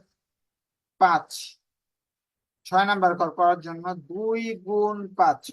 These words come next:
অর্থাৎ সিএফ এটির সঙ্গে আপনার ডিএফ এর গুণ করতে হবে। এক, দুই, তিন, চার, পাঁচ,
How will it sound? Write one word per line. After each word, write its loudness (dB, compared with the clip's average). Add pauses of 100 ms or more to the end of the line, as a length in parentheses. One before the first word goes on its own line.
(140)
অর্থাৎ 0 (680)
সিএফ 0 (200)
এটির -8 (120)
সঙ্গে -6 (160)
আপনার 4 (340)
ডিএফ 0 (120)
এর -4
গুণ -10
করতে -8
হবে। -4 (1600)
এক, 0 (100)
দুই, 0 (100)
তিন, -4 (140)
চার, 2 (140)
পাঁচ, 2